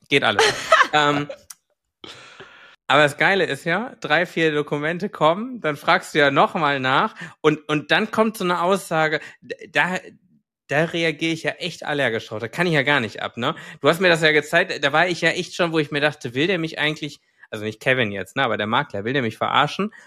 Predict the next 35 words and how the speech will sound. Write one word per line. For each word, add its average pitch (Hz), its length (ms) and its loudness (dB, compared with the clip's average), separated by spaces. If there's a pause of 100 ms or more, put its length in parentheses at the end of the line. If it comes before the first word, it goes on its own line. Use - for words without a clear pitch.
(120)
Weil 123 100 0
da 123 100 4
kommt 160 260 0
dann 147 120 2
sowas 143 360 2
wie, 135 240 -4 (580)
„Ja, 123 320 4
also 113 260 -2
eine 104 240 -4
Wohnflächenberechnung 160 1120 0
hab 165 160 2
ich 113 200 -4
nicht.“ 101 320 -12 (1120)
Wo - 60 -10
ich 110 80 -10
mir 117 120 0
denke, 101 280 -2 (300)
und 127 180 0
das 143 180 0
ist 160 140 -4
jetzt, - 380 0
warum 147 480 2
genau 139 540 2
unser 185 460 0
Problem? 196 880 -4 (360)
Und 135 100 0
dann 147 160 4
muss, 151 200 2
müssen 156 440 -2
wir 202 280 0
ja 214 180 4
mit 175 200 0
dem 160 140 0
Gedankengang 160 580 2
kommen, 165 320 0